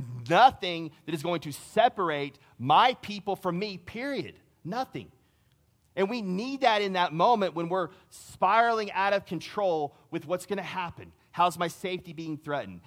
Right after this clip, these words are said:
How's my comforts in the future being threatened by this news or whatever? And how do we, how do we know this? Romans eight sixteen.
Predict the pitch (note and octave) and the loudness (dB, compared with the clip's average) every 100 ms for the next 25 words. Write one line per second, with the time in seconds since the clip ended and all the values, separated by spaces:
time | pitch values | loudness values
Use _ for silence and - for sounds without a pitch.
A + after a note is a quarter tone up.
0 | - F#3+ F#3+ F3+ E3+ - F#3 F#3 E3+ D3+ | 2 2 4 0 -4 -4 -4 -4 -8 -10
1 | D#3+ D3+ D3 D#3+ C#3+ C3+ B2 C3+ B2+ C#3+ | -10 -10 -12 -16 -12 -12 -8 -8 -8 -8
2 | C3+ A#2+ G#2+ C3 B2+ C#3 - C3 D3 C#3 | -8 -8 -6 -4 -4 -6 -8 -10 -8 -8
3 | C3+ A#2+ G#2+ G2 D#2+ _ _ _ _ _ | -10 -10 -10 -12 -16 _ _ _ _ _
4 | _ _ _ _ - B2+ E3+ F#3+ G3+ G#3 | _ _ _ _ -14 -6 0 2 2 -2
5 | F3+ _ - G3 G3 E3 D#3+ G3 A#3+ C#4 | -8 _ -2 -2 -2 -2 2 2 0 -4
6 | - - _ _ _ _ _ _ - D3+ | -6 -20 _ _ _ _ _ _ -2 0
7 | E3+ D#3 E3+ D#3+ F3 D#3+ - F#3 A#2 | 0 -4 -8 -8 -12 -12 -12 -12 -12